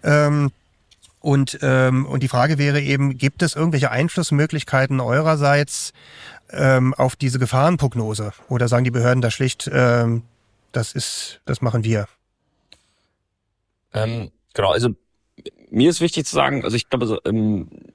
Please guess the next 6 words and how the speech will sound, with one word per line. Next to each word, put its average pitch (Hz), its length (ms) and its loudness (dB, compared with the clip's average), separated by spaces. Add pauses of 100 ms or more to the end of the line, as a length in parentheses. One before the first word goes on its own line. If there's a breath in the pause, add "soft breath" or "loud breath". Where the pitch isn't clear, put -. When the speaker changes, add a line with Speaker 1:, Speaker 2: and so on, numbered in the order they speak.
(160)
Speaker 2:
die 120 200 -6
Gefahrenprognose 139 1000 0
und - 240 -2
Einsatzplanung, 117 840 0
das - 220 -4
muss 123 380 0